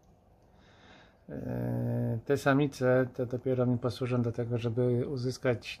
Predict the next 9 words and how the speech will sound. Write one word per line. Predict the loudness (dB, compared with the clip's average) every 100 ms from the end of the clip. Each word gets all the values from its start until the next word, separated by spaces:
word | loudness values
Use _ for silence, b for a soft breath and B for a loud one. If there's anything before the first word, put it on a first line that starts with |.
| -4 0
te | 0 0
dziewicze | 0 -2 -2 -2
samice. | 0 0 0 2 0 0 -6 _ _ _ B B B B B _ _ -20 -20 -20 _ _ _ _ B B B B B B B -4
E, | 2 4 6 6 6 6 6 2 -2 _ _ _ -20 -20 -6
i | 2 6 6
znowu | 6 6 6 4
trzeba | 2 4
będzie | 4 4
wybrać | 2 4 6 6 2 -10 -12